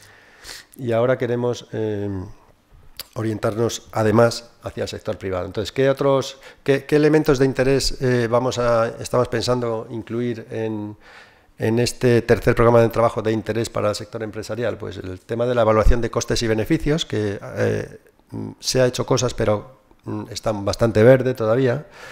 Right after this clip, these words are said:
Se han hecho muchas evaluaciones de impactos, pero no se le ha puesto el coste económico de, de, del impacto y el beneficio de la adaptación. Eh,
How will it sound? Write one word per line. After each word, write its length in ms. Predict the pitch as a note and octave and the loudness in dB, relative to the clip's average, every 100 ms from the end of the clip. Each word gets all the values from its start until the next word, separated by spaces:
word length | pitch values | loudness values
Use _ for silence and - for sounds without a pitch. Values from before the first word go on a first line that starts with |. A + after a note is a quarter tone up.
| - - | -20 -18
Se 140 | - A2 | -4 -2
han 60 | |
hecho 180 | A2+ A2+ | -2 -2
muchas 240 | A#2 A2+ | -2 0
evaluaciones 600 | G#2+ G#2 G#2 - A#2+ A2 G#2 | 0 0 2 2 2 0 -4
de 60 | |
impactos, 360 | G2+ A#2 A2+ G2+ | -4 -4 -6 -6
pero 160 | G#2 | -2
no 80 | G#2+ | 0
se 80 | A2 | 2
le 80 | G2 | 2
ha 80 | F#2+ | 2
puesto 240 | G2+ - | 0 -4
el 80 | G#2 | -10
coste 220 | G#2+ G#2 | -10 -8
económico 500 | G2+ G#2 G2+ G2 G2 | -6 -6 -6 -6 -8
de, 240 | G2 G2 F#2 _ _ - _ _ | -8 -12 -16 _ _ -20 _ _
de, 640 | G#2 G2 G2 G2 F#2+ F#2 A2 | -14 -8 -6 -6 -8 -10 -14
del 260 | G2+ G2+ G2 | -12 -8 -6
impacto 680 | G2+ - A2 - - G#2 - | -4 6 6 6 -4 -6 -6
y 280 | A2+ G#2 - - | -4 -4 -6 -6
el 100 | G2+ | -4
beneficio 420 | G2+ F#2+ A2+ G#2 | -4 -4 4 4
de 80 | G2+ | 4
la 60 | G2 | 0
adaptación. 640 | F#2 - G2+ D3+ C#3 D3+ _ _ _ - - - _ _ | -2 -4 -8 -6 -6 -8 _ _ _ -20 -20 -20 _ _
Eh, 640 | - A2 A2 G#2+ G#2 G#2+ | -8 -4 -2 -2 -4 -6